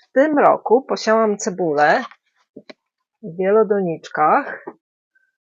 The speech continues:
Takich. I ta cebula jest w domu do momentu skiełkowania, a potem wychodzi sobie do niższej temperatury,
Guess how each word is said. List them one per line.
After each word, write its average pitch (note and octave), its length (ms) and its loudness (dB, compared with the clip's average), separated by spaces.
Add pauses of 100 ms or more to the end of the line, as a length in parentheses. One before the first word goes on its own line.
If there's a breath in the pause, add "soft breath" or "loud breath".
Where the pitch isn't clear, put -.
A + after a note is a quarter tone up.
(760)
Takich. - 800 -4 (1800)
I C4+ 340 -4 (880)
ta A#3+ 180 2
cebula G#3 580 4 (440)
jest G#3 320 -2
w F#3 140 -8
domu F3+ 520 -2
do G3 100 -6
momentu G3 440 -6
skiełkowania, D#3 840 -8
a G3 100 -6
potem A3+ 360 -6
wychodzi F3 420 -6
sobie F3+ 500 -8 (320 soft breath)
do F#3 160 -6
niższej F#3+ 440 -6
temperatury, E3+ 760 -6